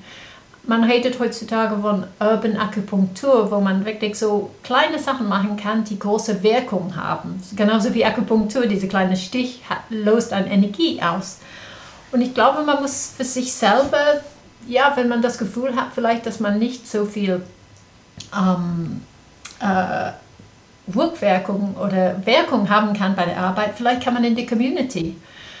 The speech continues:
was machen, was so ein Kindness beiträgt. Und ich werde oft gefragt, bin ich, ähm, ja, bin ich Optimist oder bin ich Pessimist? Oft, und ich sag, eigentlich finde ich, das ist viel,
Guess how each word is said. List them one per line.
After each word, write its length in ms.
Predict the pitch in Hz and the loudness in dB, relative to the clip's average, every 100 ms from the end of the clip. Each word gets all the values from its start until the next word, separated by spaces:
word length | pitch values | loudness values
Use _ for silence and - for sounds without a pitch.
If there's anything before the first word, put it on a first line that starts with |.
| - - - | -20 -20 -8
was 220 | - 190 208 | 0 2 2
machen, 560 | 175 185 180 180 185 - | 2 0 -2 -6 -8 -6
was 220 | 196 - | -6 -4
so 200 | 202 185 | -2 -2
ein 260 | 196 190 | 2 0
Kindness 480 | 185 190 190 185 175 | 0 0 0 0 -4
beiträgt. 720 | - 160 160 - 160 151 - | -6 -6 -6 -8 -10 -10 -12
Und 260 | - 226 226 - - - - - - - - - - | 0 0 0 -4 -20 -20 -20 -20 -20 -20 -20 -16 -4
ich 220 | 277 254 | -2 4
werde 260 | 277 302 277 | 4 4 4
oft 280 | 277 - | 4 2
gefragt, 680 | - 330 - 208 311 - - - - - | -4 -6 0 0 -2 -8 -16 -18 -20 -4
bin 120 | 233 | 2
ich, 240 | 226 196 - | 2 0 -4
ähm, 460 | 202 190 185 180 185 - - - | -2 2 2 0 -6 -10 -18 -8
ja, 320 | 165 202 185 - - - | -4 -4 -4 -10 -10 2
bin 120 | 202 | 4
ich 120 | - | 4
Optimist 720 | 196 - 208 269 302 - - | 0 0 2 2 0 -6 -8
oder 200 | - 196 | -4 -2
bin 160 | 185 202 | 2 2
ich 120 | 196 | 0
Pessimist? 720 | 214 226 190 170 175 - - - - - - - - - | 0 -2 -2 -6 -6 -10 -16 -20 -20 -20 -20 -20 -8 0
Oft, 160 | 226 - - - - | 0 -2 -14 -8 4
und 280 | 269 254 - | 4 4 -2
ich 140 | - - | -8 -2
sag, 300 | 269 269 - - | 0 0 -4 -6
eigentlich 520 | 240 277 370 330 - - - - | -4 -4 -4 -8 -12 -20 -20 -10
finde 200 | - 262 | 0 0
ich, 100 | 247 | 0
das 200 | - 233 | -6 -6
ist 220 | 226 - | -6 -8
viel, 180 | - 233 | -10 -12